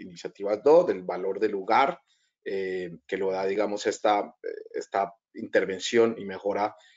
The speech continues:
en el espacio público de vecindad y la, toda la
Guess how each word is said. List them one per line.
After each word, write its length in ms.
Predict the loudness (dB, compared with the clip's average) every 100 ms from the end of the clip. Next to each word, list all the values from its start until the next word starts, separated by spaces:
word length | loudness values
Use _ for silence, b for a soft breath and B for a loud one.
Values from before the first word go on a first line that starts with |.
| b
en 120 | -4
el 120 | -2 -2
espacio 500 | -2 -2 -2 -2 0
público 440 | 0 0 0 2
de 80 | 2
vecindad 580 | -2 -6 -6 -2 0 0
y 180 | -2
la, 100 | -12 -8
toda 280 | -2 -2
la 280 | 0 -2 -4